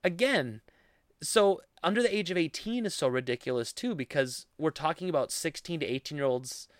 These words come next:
Like, like, what a sixteen-year-old likes and what a five-year-old likes are completely different. But you're gonna loop, you know, lump that all into the same sort of thing. So next we have the age of the characters or models in the product. <laughs> So now,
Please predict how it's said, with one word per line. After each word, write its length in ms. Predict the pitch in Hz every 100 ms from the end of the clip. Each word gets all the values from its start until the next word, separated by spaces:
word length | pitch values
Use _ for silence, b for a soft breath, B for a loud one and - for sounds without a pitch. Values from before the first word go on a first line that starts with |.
| b b b -
Like, 160 | 143 - -
like, 200 | 160 143
what 120 | 180
a 40 | 156
sixteen-year-old 680 | 226 214 - 202 165 139 117
likes 260 | 113 113
and 100 | -
what 80 | 143
a 40 | 127
five-year-old 580 | - 160 190 147 113
likes 240 | 104 104 -
are 20 |
completely 480 | - 135 - 165 135
different. 540 | 147 165 - - - - B B
But 140 | 143
you're 80 | 156
gonna 140 | 156 135
loop, 260 | 156 180 _ 73 82
you 120 | 156
know, 120 | 127
lump 360 | 117 135 170 -
that 180 | 120 117
all 180 | 127
into 160 | 117 113
the 80 | 107
same 300 | - 104 104
sort 200 | 104 71
of 60 |
thing. 380 | - 240 214 - _ _ _ _ _ _ _ - B B B
So 140 | -
next 260 | 165 185 -
we 120 | 165
have 200 | 147 135
the 140 | 139 -
age 300 | 160 196 175
of 100 | 165
the 80 |
characters 680 | 185 - 220 277 - 190 180
or 160 | 175 208
models 460 | 208 233 269 240 156
in 140 | 135
the 80 | 120
product. 680 | - 98 - - _ - - _
<laughs> 280 | 147 - 240
So 420 | 165 - 202 175
now, 420 | 165 165 202 180